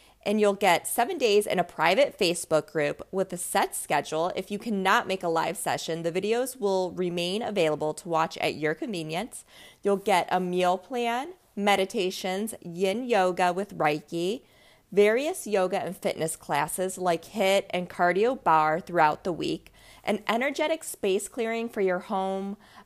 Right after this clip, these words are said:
a synchro alignment session, tips on feng shui for the new year, and you will make a vision board.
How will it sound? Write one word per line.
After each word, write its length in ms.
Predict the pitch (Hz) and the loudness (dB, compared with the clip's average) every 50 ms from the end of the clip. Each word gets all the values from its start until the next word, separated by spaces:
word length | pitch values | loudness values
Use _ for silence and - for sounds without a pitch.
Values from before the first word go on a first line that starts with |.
| _ | _
a 60 | - | -4
synchro 580 | 196 - - - - 240 233 240 - 277 277 262 | -4 -4 -6 -6 -6 -6 -4 -4 -2 -2 0 2
alignment 720 | - 190 180 170 160 160 160 160 165 196 226 254 269 262 - | 2 2 2 2 0 -2 -2 -2 -2 -4 -4 -4 -6 -8 -10
session, 640 | - - - - - - - 277 262 262 269 269 285 _ _ _ _ | -6 -4 -4 -2 -2 -4 -6 -4 -4 -4 -6 -6 -10 _ _ _ _
tips 320 | - - 320 - 269 - - - | -6 -4 -2 -2 -2 -4 -4 -2
on 220 | - 247 226 214 | -2 -2 -2 -2
feng 280 | 214 - 202 185 190 202 | -2 -2 0 0 -2 -4
shui 380 | - - - 175 170 175 185 202 | -6 -2 0 2 2 2 0 -2
for 120 | - 208 | -2 -4
the 100 | 196 190 | -2 -2
new 160 | 185 175 170 175 | -2 -2 -2 -2
year, 480 | 170 170 165 165 165 165 175 196 226 - | -2 0 2 2 4 2 2 0 -2 -4
and 160 | - 202 202 | -4 -4 -2
you 80 | 208 208 | 0 0
will 120 | 208 208 | 0 0
make 300 | 208 208 220 233 - - - | 0 0 0 0 -2 -2 -2
a 80 | - 208 | -2 -2
vision 400 | 175 156 165 156 160 165 135 135 | 2 4 2 2 2 0 -6 -6
board. 340 | - - - 57 57 - | -6 -6 -6 -6 -8 -8